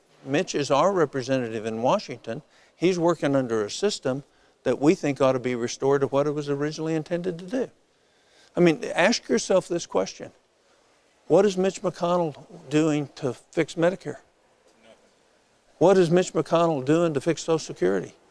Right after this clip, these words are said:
What's Mitch McConnell doing to decrease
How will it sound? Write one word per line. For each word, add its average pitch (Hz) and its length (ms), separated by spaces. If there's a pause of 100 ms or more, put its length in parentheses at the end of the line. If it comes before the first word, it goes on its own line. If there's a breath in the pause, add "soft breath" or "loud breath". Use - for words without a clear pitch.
(880 loud breath)
What's 190 240
Mitch 196 220
McConnell 180 500
doing 160 320
to 123 140
decrease 190 1120